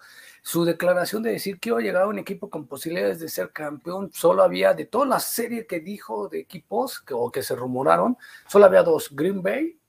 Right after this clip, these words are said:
y estaba obviamente el equipo de los Rams.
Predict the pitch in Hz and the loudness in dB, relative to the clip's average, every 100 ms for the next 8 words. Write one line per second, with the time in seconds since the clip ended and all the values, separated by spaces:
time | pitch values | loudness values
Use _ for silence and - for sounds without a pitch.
0 | 165 156 143 139 139 143 139 135 131 - | -10 -8 -6 -8 -8 -8 -8 0 0 0
1 | 160 160 156 156 151 156 160 147 131 143 | -2 0 2 0 0 -4 -4 -4 -8 -2
2 | 151 127 120 147 139 | -2 0 -2 -4 -6